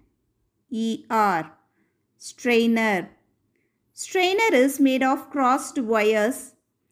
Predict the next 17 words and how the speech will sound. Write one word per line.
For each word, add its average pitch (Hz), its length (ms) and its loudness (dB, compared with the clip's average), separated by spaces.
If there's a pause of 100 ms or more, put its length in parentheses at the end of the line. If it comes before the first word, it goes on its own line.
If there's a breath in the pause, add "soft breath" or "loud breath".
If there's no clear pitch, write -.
(220)
and 285 220 4
it 311 120 -2
is 392 200 0
used 339 360 0
for 262 220 -2
separating 269 640 -2
solid 247 520 0
matter 220 400 0
from 202 340 -4
a 240 80 0
liquid. 214 640 -2 (960)
Mixer. 240 800 0 (1000)
M 233 380 2
I 233 340 -2 (760)
X 220 460 -2
E 254 400 0 (380)
R. 214 400 -2